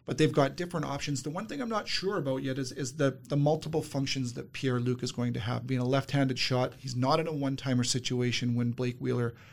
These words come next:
has the puck. So to me, I'm already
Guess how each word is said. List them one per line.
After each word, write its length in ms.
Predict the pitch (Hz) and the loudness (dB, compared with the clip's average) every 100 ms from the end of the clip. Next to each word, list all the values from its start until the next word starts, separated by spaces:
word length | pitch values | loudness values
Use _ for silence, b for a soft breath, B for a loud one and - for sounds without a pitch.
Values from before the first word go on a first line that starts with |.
| b | b
has 300 | - 127 120 | -2 0 0
the 80 | 131 | -4
puck. 380 | - 123 117 - b b b - | -4 -6 -6 -10 b b b -6
So 180 | - | -2
to 160 | 127 135 | 0 2
me, 440 | 147 147 143 151 - - - - _ _ - | 4 6 4 2 -6 -20 -20 -20 _ _ -2
I'm 140 | 143 | 0
already 360 | 143 143 139 135 | 2 2 0 -2